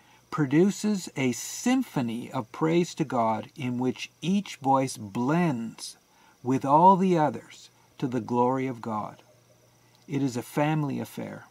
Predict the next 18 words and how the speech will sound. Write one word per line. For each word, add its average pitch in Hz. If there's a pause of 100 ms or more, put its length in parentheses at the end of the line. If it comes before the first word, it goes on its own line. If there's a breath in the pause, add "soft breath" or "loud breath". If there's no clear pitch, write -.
(840 soft breath)
We, 165
the 131
adopted 147
children 160
of 135
God, 110
sing 139
praises 175
to 170
the 160
Father 107 (640 soft breath)
of 120
our 110
Lord 113
Jesus 113
Christ. - (2750 soft breath)
Paul 151
prays 139